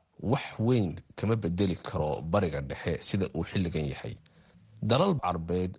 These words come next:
ayaa Israa'iil xidhiidh la yeeshay. Waxaa ka mid ah dalka Masar oo siddeed iyo toddobaatankii heshiiskii ballaadhnaa ee Camp David ay kula soo noqdeen Sinai iyo dhul kale oo fara badan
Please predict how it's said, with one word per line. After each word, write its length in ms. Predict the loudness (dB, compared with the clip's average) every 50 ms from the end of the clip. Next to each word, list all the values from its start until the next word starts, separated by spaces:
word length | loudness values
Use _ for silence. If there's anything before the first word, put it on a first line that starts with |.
| _ -4
ayaa 260 | 0 0 2 2 0 -2
Israa'iil 580 | -4 -4 -2 0 0 0 -2 -2 -2 -2 -2 -2
xidhiidh 540 | -4 -6 -4 -2 -2 0 0 0 -2 -4 -8 -12 -16 _ _ _ _ _ _
la 120 | 0 2 2
yeeshay. 540 | 2 2 0 -2 -2 -2 -2 -2 0 0 -2 -4 -8 _ _ _ _ _ _ _ -2
Waxaa 420 | 2 2 2 4 2 2 2 2 0
ka 120 | 0 2
mid 220 | 2 2 2 4
ah 220 | 4 4 2 2 0
dalka 460 | 0 2 2 4 2 2 -2 -4 -6 -4
Masar 480 | -2 0 0 0 0 0 -2 -2 -2 -4 -6 -10 _ _ _ _ _ _ _ _ _ _ _ _ _ _ _ _ _
oo 600 | 0 0 2 2 2 2 0 0 0 0 -2 -4 -6 -10 _ _ _ -12
siddeed 500 | -10 -8 -8 -4 0 2 2 4 4 2
iyo 120 | 0 0
toddobaatankii 960 | -2 -2 -2 0 2 4 4 4 4 2 -2 -4 -4 -6 -4 -4 -2 -2 -2 -4 -4 -6 -6
heshiiskii 720 | -4 -2 -2 -2 -2 -2 -2 -6 -6 -4 -2 0 0 0 0
ballaadhnaa 680 | 0 0 0 0 2 0 0 0 0 0 0 0 0
ee 120 | -2 -4 -4
Camp 280 | -2 0 0 0 0 0
David 360 | 0 0 -2 -2 -4 -4 -4 -2
ay 100 | -2 -2
kula 200 | -2 -2 -2 0
soo 200 | 0 0 0 0
noqdeen 600 | 0 -2 -2 0 0 0 0 0 -2 -2 -2 -2
Sinai 520 | -2 -2 0 0 2 2 2 2 2 0
iyo 240 | 0 -2 -4 -4 -2 0
dhul 180 | 0 0 -2
kale 200 | 0 0 0 2
oo 140 | 2 0 0
fara 220 | 0 0 0 0
badan 320 | -2 -2 -2 -2 0 0